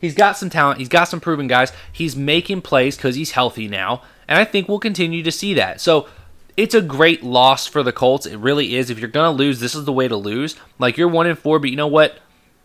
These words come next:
I think everybody has kinda turned their head now and is like, "Oh, wait, maybe the Colts,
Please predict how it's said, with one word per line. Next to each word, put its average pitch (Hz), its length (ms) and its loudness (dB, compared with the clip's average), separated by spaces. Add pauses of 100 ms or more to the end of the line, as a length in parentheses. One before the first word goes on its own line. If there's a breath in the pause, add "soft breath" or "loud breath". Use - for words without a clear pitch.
(200)
I 147 100 4
think 165 280 0
everybody 143 560 4
has 123 100 0
kinda 127 240 0
turned 139 360 -2
their 131 120 6
head 127 300 2
now 117 220 0
and 110 80 -4
is 107 60 -8
like, 110 200 0
"Oh, 220 100 2
wait, 143 320 0
maybe 262 240 -2
the 403 120 0
Colts, 208 400 2